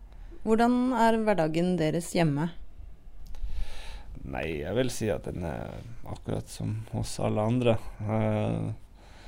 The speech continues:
Speaker 2: har fire barn da, men jeg har ei som er ti år, som er verdens gladeste, så hun er jo i godt humør hele dagen, i motsetning til de fleste andre barn. Sånn at, eh, ehm, det, det merkes veldig lite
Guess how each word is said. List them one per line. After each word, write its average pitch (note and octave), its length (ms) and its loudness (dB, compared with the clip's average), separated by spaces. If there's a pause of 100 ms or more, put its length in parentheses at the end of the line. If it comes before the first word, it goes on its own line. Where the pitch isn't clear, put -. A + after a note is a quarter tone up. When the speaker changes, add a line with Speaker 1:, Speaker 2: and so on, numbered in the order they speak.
(280)
Speaker 2:
har - 160 4
fire C3 340 6
barn A#2 300 10
da, B2+ 140 8
men C3 240 6
jeg A2+ 260 4
har A2+ 240 6
ei A2+ 220 6
som A2 480 0
er G#2 200 0
ti A#2+ 220 2
år, C3 220 6
som G#2+ 360 -2
er G#2 220 0
verdens F#2+ 680 -2
gladeste, - 640 -6
så G2+ 460 -6
hun D2 280 -2
er F#2 200 0
jo C2+ 100 -4
i D2 80 -4
godt A2+ 280 -4
humør A2+ 260 0
hele F#2 180 0
dagen, E2+ 280 -2
i G#2 80 -4
motsetning G#2+ 560 -2
til A2 260 0
de G#2+ 100 2
fleste A#2+ 380 6
andre C#3 240 10
barn. G#2+ 340 6
Sånn A2+ 360 0 (100)
at, - 180 -6
eh, A#2 240 2 (880)
ehm, A2+ 600 2 (460)
det, F2 460 -2
det B2 100 2
merkes B2+ 480 4
veldig A#2+ 280 4
lite A2 580 0